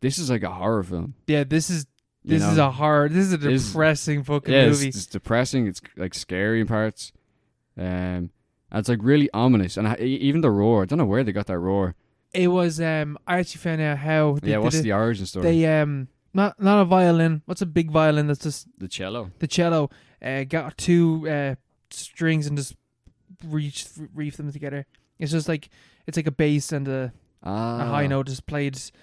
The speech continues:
Speaker 2: off kilter, basically. That's how they did the roar.
Speaker 1: Yeah, yeah. It was so cool. And it's still iconic. Like, it, like, it was abu-, used and abused by several recent films, you know. <laughs> Screonk, or whatever it goes.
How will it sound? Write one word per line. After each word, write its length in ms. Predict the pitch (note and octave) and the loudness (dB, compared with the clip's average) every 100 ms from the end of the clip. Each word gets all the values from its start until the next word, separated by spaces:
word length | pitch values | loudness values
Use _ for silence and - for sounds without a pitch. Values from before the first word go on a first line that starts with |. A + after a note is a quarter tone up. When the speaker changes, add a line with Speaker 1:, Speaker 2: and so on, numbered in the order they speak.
| _ _ _ | _ _ _
Speaker 2:
off 320 | - C#3+ C3+ - | -8 -6 -6 -6
kilter, 380 | D3 C3+ C#3 | -8 -6 -8
basically. 480 | C3 C3+ C3 C#3 C3+ | -6 -6 -6 -8 -8
That's 160 | C3+ C3+ | -8 -8
how 80 | C#3 | -6
they 120 | C#3 | -4
did 180 | C#3 C#3 | -6 -8
the 80 | |
roar. 260 | C3 C#3 C#3 | -8 -4 -2
Speaker 1:
Yeah, 320 | G2+ G#2 F#2+ | -2 -2 -2
yeah. 160 | F2+ F2+ F2 G2 _ | -4 -6 -8 -16 _
It 40 | G#2 | -8
was 120 | F#2+ | -6
so 200 | B2 A2+ | -6 -6
cool. 380 | - F#2+ F#2 - _ _ _ _ _ - | -4 -4 -4 -8 _ _ _ _ _ -6
And 140 | A2 | -4
it's 80 | G#2+ | -2
still 240 | - A#2+ | 0 0
iconic. 420 | A#2 - G2+ F#2+ G2 | 0 0 -2 -2 -2
Like, 120 | F#2+ | -6
it, 180 | G2 F2+ | -4 -4
like, 160 | F#2 | -6
it 60 | G#2 | -6
was 160 | G2+ F#2+ | -4 -6
abu-, 240 | F#2 G2+ | -6 -6
used 380 | A2 C3 D3+ C3 | 2 4 4 2
and 100 | A2+ | -2
abused 600 | G#2 G#2 A2+ A#2 G#2 - | -2 0 2 2 0 -4
by 300 | F#2+ F#2 F2 _ _ _ | -6 -6 -10 _ _ _
several 400 | - A2+ G#2 G#2+ | -10 -8 -6 -4
recent 340 | G2 G2+ G2+ F#2+ | -4 -6 -6 -8
films, 380 | F#2+ F#2 F2+ F2+ | -8 -8 -6 -6
you 40 | |
know. 140 | F2+ F#2+ - - - - _ | -8 -8 -12 -10 -10 -12 _
<laughs> 600 | F#2+ F2+ D#2 D3 C3 A#2 - - - | -6 -6 -4 -4 -2 -4 -6 -20 -12
Screonk, 920 | - - F3+ D3 G2+ G#2 G#2 G#2 G#2+ - G3 B3+ | -10 -6 -2 -2 -2 -2 -2 -4 -6 -4 -2 0
or 120 | - F#3+ | 2 2
whatever 340 | - F#2+ G2 | 0 0 -4
it 80 | F#2 | -4
goes. 480 | F#2+ F#2+ F#2+ F2 | -4 -2 -4 -6